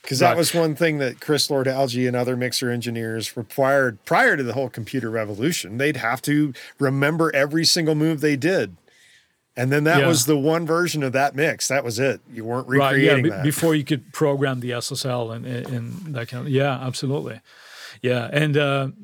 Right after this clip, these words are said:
Speaker 2: on an A side to that, here's another n-, super deep, nerdy, um, thing here, but, um, it was a, um,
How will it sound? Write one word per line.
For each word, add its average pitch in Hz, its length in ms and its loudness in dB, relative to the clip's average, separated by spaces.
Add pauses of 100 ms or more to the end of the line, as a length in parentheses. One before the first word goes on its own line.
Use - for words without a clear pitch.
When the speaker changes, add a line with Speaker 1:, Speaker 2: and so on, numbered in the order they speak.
(200)
Speaker 2:
on 139 160 -2
an 131 120 -2
A 175 160 2
side 143 280 0
to 131 100 -6
that, 127 300 -4
here's 143 300 -2
another 131 440 -4
n-, 127 260 -10
super - 600 -2
deep, 127 460 -4 (120)
nerdy, 117 520 -2 (420)
um, 110 320 -4 (640)
thing 131 340 -2
here, 117 200 -2
but, 139 420 0
um, 131 360 0 (520)
it 147 220 0
was 135 420 0 (100)
a, 123 440 -2
um, 117 500 -4